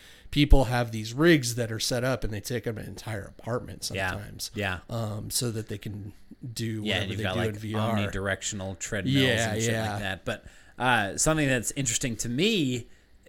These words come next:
Speaker 2: and that doesn't really exist in video games yet, but it does at the same time, is currency.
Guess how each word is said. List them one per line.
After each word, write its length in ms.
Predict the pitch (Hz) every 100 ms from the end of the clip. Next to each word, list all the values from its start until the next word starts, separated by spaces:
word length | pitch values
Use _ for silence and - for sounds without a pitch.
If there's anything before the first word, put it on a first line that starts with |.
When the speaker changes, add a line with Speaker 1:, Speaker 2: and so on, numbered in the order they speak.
| -
Speaker 2:
and 560 | 139 127 110 123 120 104 - 131
that 460 | 120 117 - 113 -
doesn't 400 | 160 165 165 123
really 580 | 113 110 120 143 165 175
exist 500 | 156 139 165 151 -
in 220 | - 143
video 300 | 147 160 156
games 420 | 147 151 147 135 120
yet, 320 | 135 156 -
but 120 | 120
it 160 | 110 82 _ - -
does 380 | 98 107 139 143
at 120 | 143
the 60 | 123
same 300 | - 139 139
time, 420 | - 131 139 147
is 440 | 104 107 98 92 -
currency. 640 | - 147 120 92 85 76